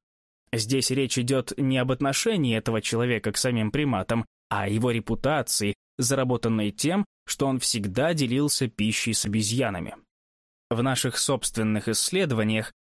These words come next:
мы обнаружили, что если два шимпанзе будут демонстрировать колонии разные,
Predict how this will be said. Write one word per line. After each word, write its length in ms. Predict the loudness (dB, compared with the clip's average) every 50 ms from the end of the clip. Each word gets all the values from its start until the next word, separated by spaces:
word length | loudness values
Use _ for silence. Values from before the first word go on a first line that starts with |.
| _ -4
мы 240 | 0 0 2 2 2
обнаружили, 760 | 2 2 2 2 2 2 2 2 2 2 2 2 0 0 0
что 240 | -2 -4 -2 0 0
если 360 | 0 0 0 0 0 0 0
два 260 | 0 0 0 0 0
шимпанзе 640 | 0 0 0 0 0 0 0 0 0 0 0 0
будут 340 | 0 2 0 0 0 0 0
демонстрировать 880 | 0 0 0 2 2 0 0 0 0 0 0 0 0 0 0 -2 -2 -2
колонии 540 | -2 0 0 2 2 2 2 2 2 2 2
разные, 640 | 2 2 2 2 0 0 0 0 0 0 0 -2